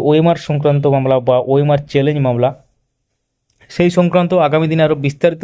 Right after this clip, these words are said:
এবং গুরুত্বপূর্ণ কিছু, আহ, তথ্য আসছে যেটা আমাদের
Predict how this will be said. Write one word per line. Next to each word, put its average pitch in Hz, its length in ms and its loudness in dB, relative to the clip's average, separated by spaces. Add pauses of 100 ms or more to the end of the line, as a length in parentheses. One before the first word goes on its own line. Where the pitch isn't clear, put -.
(120)
এবং 156 100 -8 (120)
গুরুত্বপূর্ণ 160 460 -2 (120)
কিছু, 151 220 -2
আহ, 123 880 0 (240)
তথ্য 143 200 0 (120)
আসছে - 760 -8
যেটা 127 200 0
আমাদের 127 180 0